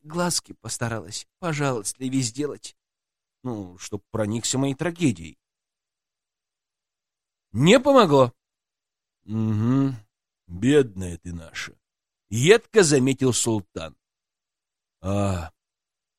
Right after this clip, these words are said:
это у тебя откуда? Украла?" Резко подскочив, он схватил меня за запястье, а после, без зазрений совести, запустил ладонь в мое декольте.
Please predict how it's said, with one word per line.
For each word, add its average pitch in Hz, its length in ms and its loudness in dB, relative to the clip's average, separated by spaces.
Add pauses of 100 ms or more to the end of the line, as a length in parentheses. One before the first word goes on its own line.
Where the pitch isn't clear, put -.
(140)
это 123 360 2 (120)
у 101 80 -8
тебя 90 440 -10
откуда? 85 600 -14 (1200)
Украла?" 104 640 -2 (1160)
Резко 190 480 6
подскочив, 175 680 2
он 165 300 4
схватил 156 580 2
меня 135 340 0
за 117 180 -2
запястье, 123 680 -2 (760)
а 151 160 8
после, 208 380 4
без 160 200 4
зазрений 135 680 4
совести, 202 760 4 (360)
запустил 170 880 4
ладонь 131 500 4
в 110 100 -6
мое 117 280 -2
декольте. 104 600 -8